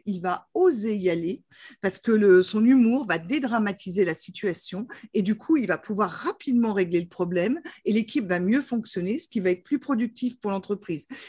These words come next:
Si la personne qui est en face n'a aucun humour, euh, ça peut être très culpabilisateur pour la personne qui a un problème, elle peut avoir peur d'y aller et par conséquent, euh, bah, ça va freiner complètement le fonctionnement, euh, de l'entreprise. On va dire que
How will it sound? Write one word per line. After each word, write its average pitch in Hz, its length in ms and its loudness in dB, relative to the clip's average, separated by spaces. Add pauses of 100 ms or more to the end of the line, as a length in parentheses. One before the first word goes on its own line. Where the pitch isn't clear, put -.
Si - 120 -2
la 285 120 6
personne 247 460 -2
qui 208 80 0
est 185 120 -2
en 190 120 -4
face 180 360 -4
n'a 165 240 -4
aucun 208 380 -2
humour, 226 520 0 (400)
euh, 202 300 4
ça 196 240 -2
peut 226 360 0
être 185 240 -4
très 208 160 -2
culpabilisateur 214 1000 -2
pour 175 100 -6
la 170 100 -2
personne 180 400 -6
qui 170 120 -8
a - 20 -2
un 165 40 -8
problème, 190 520 -4
elle 180 140 -8
peut 196 80 -2
avoir 170 260 -6
peur 247 240 -4
d'y 208 200 -2
aller 170 340 -2 (340)
et - 80 2
par 202 200 -2
conséquent, 214 840 -4
euh, 175 500 0
bah, 165 140 -4
ça 165 140 -8
va 165 120 -10
freiner 185 400 -4
complètement 180 320 -8
le 208 60 -4
fonctionnement, 185 640 -6 (340)
euh, 190 340 2
de 190 120 0
l'entreprise. 226 500 0
On 190 80 -4
va 208 140 4
dire 285 220 -2
que 240 140 -2